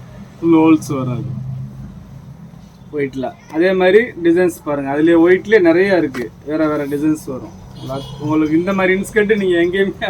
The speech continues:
வாங்க முடியாது. இங்க பாருங்க, எப்படி இருக்கு பாருங்க, சும்மா செம்மையா இருக்கும். சைஸ் பார்த்துக்கங்க, இடுப்பு சைஸ். இது ஐம்பது இன்ச்சு அகலம், உங்களுக்கு எயிட் பார்ட் வந்து நாற்பத்தி நாலு இன்ச்சு தான் வரும். இது ஐம்பது இன்ச்சு, நல்லா ஃப்ரீ சைஸ்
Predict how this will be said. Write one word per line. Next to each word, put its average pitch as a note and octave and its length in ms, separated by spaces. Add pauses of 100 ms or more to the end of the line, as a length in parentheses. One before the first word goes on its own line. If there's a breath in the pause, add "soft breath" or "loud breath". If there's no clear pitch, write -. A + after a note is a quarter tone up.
வாங்க E3 240
முடியாது. D3 400
இங்க C#3+ 180
பாருங்க, C#3 240 (640 loud breath)
எப்படி E3 180
இருக்கு C#3+ 260
பாருங்க, B2+ 240 (1200)
சும்மா E3 180 (100)
செம்மையா F#3 420 (100)
இருக்கும். A#2+ 280 (240)
சைஸ் G3 240 (100)
பார்த்துக்கங்க, D#3+ 500
இடுப்பு E3+ 280
சைஸ். D#3 260 (200)
இது D#3+ 160
ஐம்பது E3+ 320
இன்ச்சு F3+ 260
அகலம், E3 460
உங்களுக்கு D#3+ 320
எயிட் - 200
பார்ட் E3 240
வந்து E3+ 200
நாற்பத்தி E3 400
நாலு D#3+ 240
இன்ச்சு D#3+ 240
தான் E3 160
வரும். E3 260
இது E3 140
ஐம்பது D#3 320
இன்ச்சு, D3+ 220 (580 loud breath)
நல்லா E3+ 240
ஃப்ரீ F3+ 140 (120)
சைஸ் D#3 180